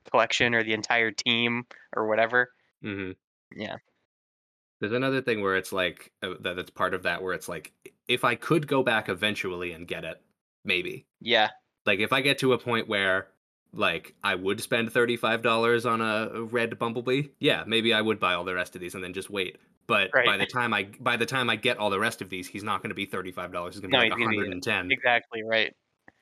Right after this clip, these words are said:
Speaker 2: Becau-, like, now is the time to buy him because it's gonna be the lowest of the high prices.
Speaker 1: Exactly.
Speaker 2: But it's still too high right now for me to actually do it.
Speaker 1: Yeah.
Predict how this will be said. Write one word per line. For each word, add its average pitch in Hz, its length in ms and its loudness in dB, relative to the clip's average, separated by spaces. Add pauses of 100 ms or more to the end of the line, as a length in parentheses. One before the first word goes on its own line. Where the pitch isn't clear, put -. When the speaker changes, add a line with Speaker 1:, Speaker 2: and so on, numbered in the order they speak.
Speaker 2:
Becau-, 95 340 -2
like, 98 240 0
now 113 300 0
is 98 80 2
the 113 80 -2
time 104 260 -2
to 104 80 -4
buy 104 260 2
him 95 180 -2
because 95 260 -2
it's 92 120 -8
gonna 98 180 -2
be 98 100 -2
the 92 120 -4
lowest 92 640 -2 (180)
of - 160 -8
the - 80 0
high 92 240 0
prices. 92 640 -2 (280)
Speaker 1:
Exactly. 104 460 2
Speaker 2:
But - 80 -10 (500)
it's 101 120 0
still 120 200 2
too 107 240 0
high 104 180 2
right 98 260 2
now 95 240 0
for 92 180 -8
me 90 220 -4
to 92 100 -10
actually 87 460 -8 (140)
do 90 180 -6
it. 85 120 -12 (640)
Speaker 1:
Yeah. 107 240 -4